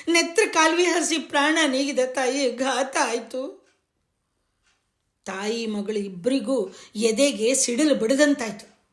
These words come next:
ಚೊಕ್ಕಬ್ಬೆ ಕೂಗಿ ಕೇಳಿದ್ಲು, "ಅಯ್ಯೋ, ಅಯ್ಯೋ, ಏ-, ಏ-, ಏನ್, ಏನ್, ಏನಾಯ್ತು ಲಚ್ಚ-, ಲಚ್ಚಣ? ಏ-, ಏನಾಯ್ತು ಲಚ್ಚಣ?" ಗುಂಪಿನಲ್ಲಿಯ ಇನ್ನೊಬ್ಬ ಅಳುತ್ತಲೇ ಹೇಳಿದ, "ಅವ್ವ,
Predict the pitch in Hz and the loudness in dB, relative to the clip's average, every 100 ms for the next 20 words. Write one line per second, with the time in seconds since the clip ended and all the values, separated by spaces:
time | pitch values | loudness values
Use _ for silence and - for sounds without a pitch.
0 | _ _ _ _ _ _ 269 254 - 285 | _ _ _ _ _ _ 0 2 2 4
1 | 247 262 - 277 349 339 - 294 285 269 | 4 2 2 2 2 0 4 4 4 2
2 | 208 - _ _ _ _ _ _ - 247 | -4 -6 _ _ _ _ _ _ -2 2
3 | 330 - - - _ _ _ _ _ 339 | 2 0 -6 -18 _ _ _ _ _ -4
4 | 285 - - 330 359 294 320 285 - - | -4 -6 2 2 4 4 6 4 0 -12
5 | - 311 427 403 311 359 427 392 415 466 | 0 4 4 4 4 4 4 2 2 2
6 | 370 359 277 - 285 269 294 285 - - | 2 0 0 -4 -2 0 0 -2 -2 -10
7 | - _ - 392 330 339 427 494 508 392 | -20 _ -2 -2 2 4 6 4 4 2
8 | 294 320 320 427 359 - - _ _ _ | 2 0 2 2 0 -8 -20 _ _ _
9 | _ 254 208 247 247 254 226 220 220 214 | _ -14 -6 -4 -4 -4 -6 -4 -4 -4
10 | 214 - 277 294 233 202 214 208 240 240 | -6 -2 0 2 0 -2 -6 -6 -2 -2
11 | 262 269 254 254 254 226 226 269 _ _ | -2 -2 2 2 0 -4 -8 -14 _ _
12 | _ _ _ - 240 240 | _ _ _ -6 -4 -2